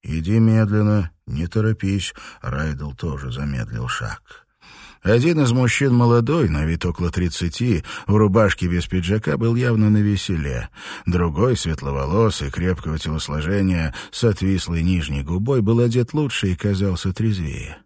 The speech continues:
Увидев Райдела и Калетту, Честер натянуто хихикнул. «В толк не возьму, чего они от меня хотят. Лопочут о чем-то по-гречески. Может, вы поймете?» Райдел посадил Калетту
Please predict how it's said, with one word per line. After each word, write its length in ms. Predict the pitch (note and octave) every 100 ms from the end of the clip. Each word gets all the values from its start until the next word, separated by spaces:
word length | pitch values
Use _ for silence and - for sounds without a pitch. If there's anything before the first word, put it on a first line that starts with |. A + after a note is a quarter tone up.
| _ _ -
Увидев 480 | E2+ E2+ D#2 -
Райдела 480 | D#2+ E2+ D#2 C#2+ D2
и 40 | C#2+
Калетту, 520 | D2 D2+ A2+ - G2
Честер 480 | - E2 D#2 - E2+
натянуто 600 | E2+ D#2 D#2+ D#2 D2 D#2
хихикнул. 760 | - D#2 - B1 - B1 A1+ - - -
«В 80 | -
толк 320 | G#2 C3 A#2+
не 120 | A#2+
возьму, 340 | A#2+ A#2 A#2 A2
чего 280 | - B2 B2
они 180 | A2
от 160 | G#2+ F#2+
меня 300 | A#2 A2 F#2
хотят. 420 | G2+ E2+ C#2 A#1 _ _ _
Лопочут 480 | F#2+ G#2+ C#3+ C#3+ -
о 80 | B2
чем-то 280 | B2+ G2+ -
по-гречески. 520 | A2 G2 D#2+ - F2+
Может, 240 | A#2+ B2
вы 120 | D3+ F3
поймете?» 580 | D#3 A#2 F#2+ - B1 - - - -
Райдел 460 | D#2 F2 D#2+ D2 C2+
посадил 580 | D2 - D#2+ C#2 B1+
Калетту 720 | A1 B1+ E2 G2 - D2+ C#2